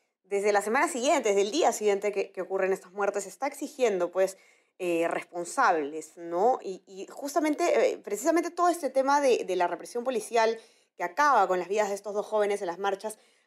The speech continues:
ha generado también, eh, una, una cadena de hechos con, con, que tiene que ver con una crisis muy importante en la, en la, en la policía, ¿no? Hemos tenido ya, eh, dos renuncias de ministros del Interior, justamente a raíz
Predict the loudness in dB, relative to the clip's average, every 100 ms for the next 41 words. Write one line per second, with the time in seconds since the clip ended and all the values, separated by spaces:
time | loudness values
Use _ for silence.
0 | -10 -4 -2 2 2 4 2 4 2 2
1 | 0 -2 -2 -2 -4 -4 _ _ -6 0
2 | 0 0 0 4 4 4 4 4 4 0
3 | 0 0 0 -4 -4 -4 -6 _ _ -8
4 | -4 -4 -6 -10 _ _ -6 0 4 4
5 | 4 2 2 0 -4 -6 -10 -12 -4 0
6 | 0 -2 -10 -10 -8 -2 -2 0 0 2
7 | 2 0 -4 -8 -6 -6 -6 -10 -14 -14
8 | -12 -12 -10 0 0 0 -4 _ _ _
9 | -10 -2 0 0 -2 -6 -6 0 2 4
10 | 4 4 6 4 2 -4 -6 -10 _ _
11 | _ _ _ -8 0 2 4 4 4 2
12 | 2 2 0 0 -2 0 0 -2 -2 -4
13 | -4 -4 -6 -2 2 2 0 -10 -6 -2
14 | 0 2 2 2 -6